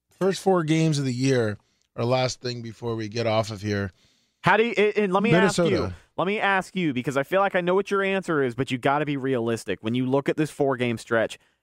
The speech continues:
Speaker 2: how are the Bucs gonna come out of it?
Speaker 1: Uh, okay, Minnesota, at Minnesota, um, loss. If I'm being real,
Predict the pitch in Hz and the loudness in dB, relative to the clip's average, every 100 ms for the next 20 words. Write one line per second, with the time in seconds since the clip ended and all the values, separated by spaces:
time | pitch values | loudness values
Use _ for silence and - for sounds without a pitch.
0 | _ - 131 151 151 135 127 - 131 113 | _ 0 2 2 0 0 -2 -2 -4 -4
1 | - 107 98 92 80 52 _ _ _ _ | -4 -2 -2 -2 -8 -14 _ _ _ _
2 | - 135 156 156 151 147 143 131 160 156 | 0 2 4 4 2 0 0 2 0 2
3 | 160 160 160 160 147 - - 139 156 156 | 2 2 2 0 -4 -12 -6 -2 0 0
4 | 139 143 139 135 131 _ _ _ - 127 | 0 0 2 0 -2 _ _ _ -2 0
5 | 123 123 123 117 110 92 80 - _ _ | 2 2 2 2 2 0 -2 -10 _ _
6 | _ _ _ _ _ _ _ _ _ _ | _ _ _ _ _ _ _ _ _ _
7 | - - 117 139 143 147 139 123 95 | -12 -6 0 2 2 0 2 0 0